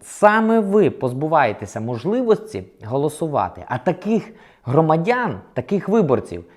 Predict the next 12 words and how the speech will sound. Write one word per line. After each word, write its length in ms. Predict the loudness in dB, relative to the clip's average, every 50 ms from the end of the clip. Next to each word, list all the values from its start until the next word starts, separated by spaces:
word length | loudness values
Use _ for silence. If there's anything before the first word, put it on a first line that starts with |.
| _ _ -4
є 160 | -2 -2 -2
дуже 300 | 0 -2 -4 -2 -2 -2
багато. 540 | -2 -2 -2 -2 -4 -4 -6 -6 -10 -14 -14 -16 _ _ _ _ -20 -20 -20 _ _
І 100 | 0 2
в 40 | 4
майбутньому, 680 | 6 6 4 4 4 0 0 0 2 0 2 2 4
рано 220 | 2 2 2 2 0
чи 140 | -2 -4 -6
пізно, 400 | -4 -4 -4 -2 -4 -4 -8 -4
вам 220 | -4 -4 -2 0
доведеться 440 | 0 0 2 0 0 -2 -2 -2 -2
голосувати, 760 | -2 0 -2 -2 -4 -6 -4 0 0 0 0 0 -6 -12